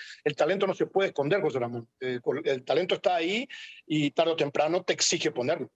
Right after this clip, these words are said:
¿no? Entonces, esperemos de que esto nos pueda también dar una lección importante de ver la tabla de goleadores. Estaba viendo y los primeros diez son todos, todos, todos, eh, extranjeros. Entonces, el jugador mexicano también necesita posibilidad de, de cometer errores dentro del juego,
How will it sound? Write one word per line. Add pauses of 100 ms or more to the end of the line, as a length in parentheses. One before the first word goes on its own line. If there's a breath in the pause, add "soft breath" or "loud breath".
(120)
¿no? (100)
Entonces,
esperemos (500 loud breath)
de
que
esto
nos
pueda
también
dar
una
lección
importante
de
ver
la
tabla
de
goleadores.
Estaba
viendo
y
los
primeros
diez
son
todos, (560 loud breath)
todos,
todos,
eh,
extranjeros.
Entonces, (360 loud breath)
el
jugador
mexicano
también
necesita
posibilidad
de,
de
cometer
errores
dentro
del
juego,